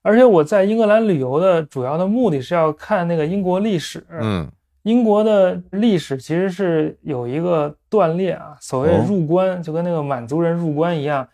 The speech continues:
Speaker 1: 英国人在那个一零六六年体会过一把入关。
Speaker 2: 嗯。
Speaker 1: 就是那个诺曼底的人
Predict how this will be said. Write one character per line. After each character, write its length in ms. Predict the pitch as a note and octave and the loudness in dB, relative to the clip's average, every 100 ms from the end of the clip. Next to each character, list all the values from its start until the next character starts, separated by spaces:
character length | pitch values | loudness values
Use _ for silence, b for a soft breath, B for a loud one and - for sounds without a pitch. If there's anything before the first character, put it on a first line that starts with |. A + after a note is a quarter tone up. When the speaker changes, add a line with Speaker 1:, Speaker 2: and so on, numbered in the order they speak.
| _ _ _ | _ _ _
Speaker 1:
英 220 | - F3+ E3+ | -6 -2 0
国 120 | D3+ | 0
人 160 | D#3 | 0
在 200 | D#3+ D#3+ | -2 -4
那 80 | D3 | -2
个 160 | C#3+ C#3+ | -4 -4
一 200 | F3+ F#3 | -4 -2
零 200 | D#3+ D#3+ | -2 -2
六 160 | F3 | -2
六 180 | E3 E3 | 0 -2
年 380 | C3+ B2 B2+ B2+ _ _ | -4 -6 -8 -10 _ _
体 200 | - - | -16 -10
会 200 | B2 D3 | -6 -4
过 180 | C#3 B2+ | -2 -4
一 140 | B2+ B2 | -6 -10
把 220 | B2 A#2+ | -12 -8
入 220 | C#3 C#3+ | -6 -4
关。 380 | C#3 C#3+ D3+ E3 - | -4 -4 -6 -10 -10
Speaker 2:
嗯。 320 | B2+ B2 C3 | -6 -6 -6
Speaker 1:
就 160 | - D3 | -4 -4
是 80 | D#3 | -4
那 140 | D#3 | -4
个 160 | C#3 C#3 | -4 -4
诺 240 | G3 F#3+ | -2 0
曼 320 | G3 F3 D3 | 0 -2 -2
底 220 | C#3 - | -6 -8
的 500 | C#3 C3+ C#3 C3+ C3 - _ _ _ - | -4 -2 0 -2 -6 -16 _ _ _ -12
人 440 | C3+ A#2 B2 C3 | -8 -6 -8 -10